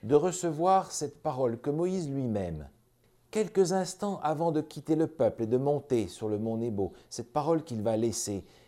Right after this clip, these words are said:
et qui est en fait une parole d'espérance que nous avons encore aujourd'hui la possibilité d'apprendre dans notre vie quotidienne de chrétien. Une promesse extraordinaire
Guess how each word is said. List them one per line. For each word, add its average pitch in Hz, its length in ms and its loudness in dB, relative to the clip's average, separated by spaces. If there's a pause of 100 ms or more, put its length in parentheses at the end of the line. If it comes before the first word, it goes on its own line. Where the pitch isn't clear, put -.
et 117 120 -4
qui - 80 -6
est 127 120 -6
en 131 100 -2
fait 135 340 -6 (420)
une 123 160 -4
parole 127 360 -2
d'espérance 123 680 -4
que - 120 -10
nous 107 200 -2
avons 107 240 -2
encore 107 320 -6
aujourd'hui 101 520 -6 (320)
la 95 120 -6
possibilité 101 680 -6
d'apprendre 95 640 -6
dans 90 160 -6
notre 87 320 -8
vie 87 280 -8
quotidienne 95 760 -8
de 76 80 -10
chrétien. 82 520 -10 (1000)
Une 113 160 -4
promesse 101 500 -6
extraordinaire 92 1000 -8